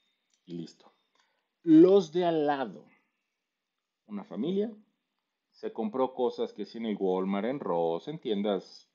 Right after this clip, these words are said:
pues, americanas, y el tipo luego, luego le dijo, "¿Traes los recibos? Pasan de mil dólares, porque si no es así,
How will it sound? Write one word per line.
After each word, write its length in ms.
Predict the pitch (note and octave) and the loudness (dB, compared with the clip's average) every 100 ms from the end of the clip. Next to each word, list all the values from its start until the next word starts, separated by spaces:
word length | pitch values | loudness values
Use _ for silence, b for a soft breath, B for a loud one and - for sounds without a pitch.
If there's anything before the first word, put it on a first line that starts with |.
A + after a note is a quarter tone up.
| - | -20
pues, 260 | C#4 - | -20 -16
americanas, 800 | G2 F2+ F2+ - A2 A2 C#3+ - _ _ _ _ _ _ _ _ _ - | -10 -8 -8 -6 -4 -4 -10 -20 _ _ _ _ _ _ _ _ _ -12
y 80 | |
el 100 | F#2 | -12
tipo 220 | G#2+ C3+ D3+ | -10 -8 -2
luego, 240 | C#3 C3 | 0 2
luego 220 | A#2 G#2 | 2 2
le 60 | F#2+ | 0
dijo, 200 | E2+ E2 | -4 -8
"¿Traes 220 | - C3 | 0 2
los 140 | C#3+ A#2+ | 2 -2
recibos? 540 | A#2 G3 C#4 - - _ _ _ _ _ _ - | -2 -4 -4 -12 -20 _ _ _ _ _ _ -10
Pasan 320 | A#2 - G#2 | -8 -4 -2
de 80 | G2 | 0
mil 160 | B2+ | 0
dólares, 460 | D3+ F#3+ B3 A#3 - - | 2 0 0 -8 -16 -10
porque 220 | G#2+ - | -8 -8
si 100 | - | -6
no 80 | C3+ | -6
es 80 | C#3+ | -4
así, 280 | C3+ B3 | -6 -6